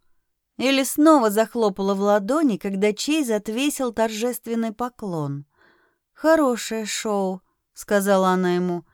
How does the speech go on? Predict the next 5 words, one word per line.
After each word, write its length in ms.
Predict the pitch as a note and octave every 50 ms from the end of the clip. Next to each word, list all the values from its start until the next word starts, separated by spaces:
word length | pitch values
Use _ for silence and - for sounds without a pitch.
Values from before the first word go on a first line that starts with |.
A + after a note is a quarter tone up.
| _ _ _ _ _ _ _ _
«Тут 220 | - D#4+ E4+ D4
Джессика. 920 | B3 G#3+ G#3+ G#3 G#3+ G#3+ G#3 G3+ G3 - - G#3+ - - - G3+ G3 G3 F#3+ _ _ _ _ _ _ _ _ _ _ _ _
Теперь 320 | - C4+ B3 - D#4 D4
я 160 | D4 D4 C#4+
вспомнила. 960 | C#4 - - - - - D4 C#4+ C4+ A#3+ A3 G#3 G3 F#3+ F3+ F3 E3+ E3+ E3+